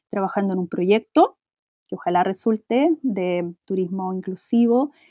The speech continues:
y también en realizar productos turísticos. En eso estamos con la corporación. Es, también es visibilizarnos para poder, poder trabajar por nuestros derechos también, regular el turismo. Eso es un tema que siempre se ha conversado.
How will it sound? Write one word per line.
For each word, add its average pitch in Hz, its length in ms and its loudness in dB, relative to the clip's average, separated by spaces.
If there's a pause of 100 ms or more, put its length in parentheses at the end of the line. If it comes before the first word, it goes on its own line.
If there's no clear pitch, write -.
(180)
y 214 120 0
también 226 600 2
en 214 400 0
realizar 226 920 4
productos 226 480 0
turísticos. - 720 -16
En 196 140 -10
eso 202 160 -12
estamos 190 320 -10
con 190 140 -10
la 190 100 -8
corporación. - 760 -6 (300)
Es, - 120 -10
también 277 300 8
es 359 100 2
visibilizarnos 202 1080 0 (460)
para 202 220 2
poder, 214 500 2 (140)
poder 208 340 0
trabajar 214 380 0
por 214 100 0
nuestros 208 300 -4
derechos 196 480 -2
también, 185 420 -6
regular 202 560 2
el 214 160 0
turismo. 170 720 -6
Eso 202 280 -8
es 202 240 -6
un 208 260 -4
tema 202 280 -2
que 202 100 -10
siempre 208 800 -4
se - 160 -8
ha 196 80 -2
conversado. 196 840 -2